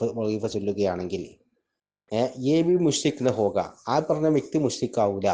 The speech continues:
ബാക്കി മുസ്-, മുഅ്മിൻ കി നിസ്ബത്ത് ബദലൻ ഹോന ബി മാസിയത്തെ, മറ്റുള്ള മുഅ്മിനീങ്ങളെ കുറിച്ച് മോശമായ ധാരണ വെച്ച് പുലർത്തലും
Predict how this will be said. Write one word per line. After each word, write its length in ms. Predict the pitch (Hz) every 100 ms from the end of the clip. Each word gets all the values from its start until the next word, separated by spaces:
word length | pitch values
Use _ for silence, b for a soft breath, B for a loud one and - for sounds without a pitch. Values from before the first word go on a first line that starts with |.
| - - _ b b -
ബാക്കി 360 | 127 151 156 185
മുസ്-, 360 | 175 143 - -
മുഅ്മിൻ 420 | 147 143 143 160 156
കി 160 | 156
നിസ്ബത്ത് 400 | 139 131 - 131
ബദലൻ 500 | 110 117 139 147 156 151
ഹോന 380 | 117 123 123 127 127
ബി 160 | 110 135
മാസിയത്തെ, 480 | 139 113 104 113 107
മറ്റുള്ള 400 | 101 113 - 156
മുഅ്മിനീങ്ങളെ 580 | 151 135 131 139 143 143
കുറിച്ച് 380 | 139 131 - 131 - b b b b b 101
മോശമായ 600 | 113 127 147 143 156 160
ധാരണ 320 | 143 135 139
വെച്ച് 260 | 135 127 135
പുലർത്തലും 600 | 117 113 110 - 117